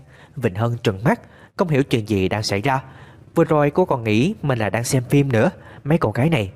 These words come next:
là dân giang hồ sao? Chưa kịp phản ứng gì thì Quân Huệ đã quăng mạnh một túi ni lông vào mặt một đứa.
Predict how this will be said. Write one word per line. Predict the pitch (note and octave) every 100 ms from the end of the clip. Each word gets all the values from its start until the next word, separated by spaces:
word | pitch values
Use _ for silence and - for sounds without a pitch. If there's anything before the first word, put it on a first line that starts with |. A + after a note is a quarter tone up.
| -
là | G#2 G2
dân | B2
giang | C#3 B2
hồ | A#2 A2
sao? | D3+ D#3+ - - - - _
Chưa | -
kịp | A3 B2+ -
phản | G#2
ứng | A#2+ D#3+
gì | D3+ G#2+
thì | A2
Quân | - A#2+
Huệ | A2+ F2+ F2+
đã | A2+
quăng | - D#3 C3+
mạnh | F2+ G2
một | F#2+
túi | B2+
ni | E3 D#3
lông | C3+ A#2+
vào | G2+ F2+
mặt | E2 F2+
một | F2+
đứa. | B2